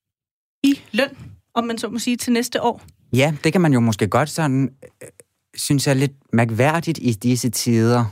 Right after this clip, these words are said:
Speaker 1: Ja, du tænker, øh, på grund af corona, og
Speaker 2: Det
Speaker 1: der
Speaker 2: tænker jeg nemlig.
Speaker 1: måske ikke er så mange penge at rutte med,
Speaker 2: Og jeg
Speaker 1: trods
Speaker 2: synes
Speaker 1: alt.
Speaker 2: nemlig også, at andre har været ude at sige, at der kommer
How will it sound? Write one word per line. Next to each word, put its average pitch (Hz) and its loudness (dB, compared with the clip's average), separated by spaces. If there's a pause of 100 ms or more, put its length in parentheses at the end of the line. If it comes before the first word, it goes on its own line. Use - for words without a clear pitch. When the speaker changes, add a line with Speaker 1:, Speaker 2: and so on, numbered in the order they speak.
(180)
Speaker 1:
Ja, 208 0
du 214 -8
tænker, 233 0
øh, 196 0 (140)
på 220 -4
grund 226 -2
af 220 -6
corona, 254 -2
og 214 -4
Speaker 2:
Det 220 2
Speaker 1:
der 208 0
Speaker 2:
tænker 202 2
jeg 127 2
nemlig. 214 2
Speaker 1:
måske 110 0
ikke 247 0
er 247 -2
så 262 -4
mange 277 -2
penge 277 -2
at 262 -2
rutte 262 -4
med, - 0
Speaker 2:
Og 117 2
jeg 110 2
Speaker 1:
trods - 0
Speaker 2:
synes 135 2
Speaker 1:
alt. 120 -2
Speaker 2:
nemlig 123 2
også, 113 0
at 120 2
andre 120 0
har 123 0
været 98 0
ude 113 2
at 110 -2
sige, 113 0
at 95 0
der 92 0
kommer 92 -2